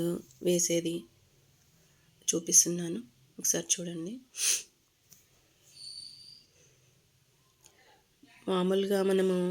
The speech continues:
వన్ ఫిఫ్టీ, టూ ఫిఫ్టీ అట్లా అడుగుతుంటారు కదండి ఇళ్ళల్లో కుట్టే వాళ్ళకి గిన. ఈ చిన్న చిన్న టిప్స్ ఉపయోగిస్తే మీరు త్రీ ఫిఫ్టీ, ఫోర్ ఫిఫ్టీ అన్నా కానీ మీ దగ్గర కుట్టించుకుంటారండి.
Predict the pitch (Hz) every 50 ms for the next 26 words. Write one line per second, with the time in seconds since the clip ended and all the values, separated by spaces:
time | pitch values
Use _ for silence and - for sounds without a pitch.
0 | 185 - - - - - - 185 185 185 180 185 185 180 - - 180 175 175 175
1 | 185 180 185 180 185 180 - - 175 180 180 175 175 - - - - 170 175 180
2 | 180 175 170 175 175 - 185 185 185 180 175 175 170 170 170 165 165 165 165 170
3 | 170 170 170 170 175 180 175 170 170 - 170 170 170 170 170 165 160 165 175 175
4 | 190 254 269 - - - - - - - - _ - - 202 - 208 202 202 -
5 | 214 226 226 208 214 190 - - - 202 202 196 196 196 190 190 185 - - 226
6 | 262 311 294 - _ _ _ - - 185 185 180 185 180 185 185 180 175 175 -
7 | - 180 185 180 - 180 170 170 180 175 180 - 185 180 175 175 175 170 170 170
8 | 190 208 202 190 175 165 165 170 165 170 165 165 160 160 - - - 175 - 180
9 | 175 - - - 165 160 165 160 160 165 175 226